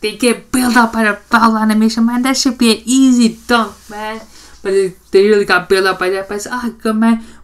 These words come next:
Back to the iso we go. Back, look at that move, look at that move, and boop, I dot him in the corner and grind, bang, man. Come on. If you play me, you know I got shooters, man. So you better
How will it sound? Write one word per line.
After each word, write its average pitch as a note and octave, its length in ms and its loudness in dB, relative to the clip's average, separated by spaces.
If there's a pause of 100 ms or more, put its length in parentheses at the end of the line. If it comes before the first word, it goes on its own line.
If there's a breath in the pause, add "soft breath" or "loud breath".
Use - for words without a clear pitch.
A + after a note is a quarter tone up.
Back A3 200 0
to A#3 60 2
the A3 60 2
iso G#3+ 440 -2
we G3+ 140 -2
go. A3 380 -2 (320 loud breath)
Back, - 240 -12
look A3 200 -6
at A#3 40 2
that G#3 200 0
move, A#3+ 220 0
look A#3+ 140 -2
at B3 40 0
that A#3+ 140 0
move, B3 120 0
and F#3+ 200 -4 (300)
boop, D4+ 240 -2 (260)
I E3 120 -8
dot F3+ 360 -4
him G3+ 100 -6
in G3 60 -6
the G3 80 0
corner A3+ 360 2
and F#3 280 -4
grind, G#3 520 -4 (180)
bang, C#4+ 920 -2
man. F#4+ 440 -8
Come D4 340 -2
on. B3+ 340 0 (880 soft breath)
If - 340 -4
you B3+ 100 2
play C4 300 0
me, A#3 280 2
you A3 100 0
know A3+ 160 2
I G#3 160 -4
got G3 320 -8
shooters, G3+ 580 -4
man. G3+ 300 -8
So G#3 140 -8
you G#3 160 -4
better A#3 420 -2